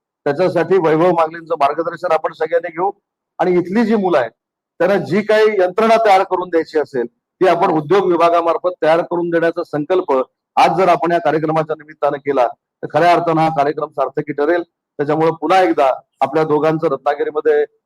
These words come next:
मनापासून स्वागत करतो. पुरस्कार ज्यांना ज्यांना मिळालाय, ज्यांना बक्षिसं मिळाली त्यांचं देखील मनापासून कौतुक करतो. पुढच्या वेळी अजून रीलमध्ये आपण चांगलं काम करावं, रील चांगली बनवावी.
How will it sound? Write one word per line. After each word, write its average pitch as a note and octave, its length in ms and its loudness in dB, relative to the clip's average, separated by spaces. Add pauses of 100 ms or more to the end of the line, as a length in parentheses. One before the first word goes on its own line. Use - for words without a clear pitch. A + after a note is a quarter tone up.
(100)
मनापासून D3+ 520 0
स्वागत D3 380 -2
करतो. E3 320 0 (460)
पुरस्कार E3+ 420 0
ज्यांना D#3+ 220 2
ज्यांना D#3+ 240 0
मिळालाय, D#3+ 320 0
ज्यांना D#3+ 260 -2
बक्षिसं E3 380 -4
मिळाली D#3+ 340 0 (460)
त्यांचं C#3+ 260 0
देखील E3+ 240 0
मनापासून D#3+ 480 0
कौतुक D#3 380 -4
करतो. E3 300 0 (360)
पुढच्या D3+ 280 0
वेळी E3+ 240 2
अजून F3 400 0 (800)
रीलमध्ये E3 420 2
आपण E3 280 2
चांगलं D#3+ 280 -2
काम E3 220 0
करावं, E3 420 2 (340)
रील D#3+ 220 2
चांगली D#3+ 280 2
बनवावी. E3 480 0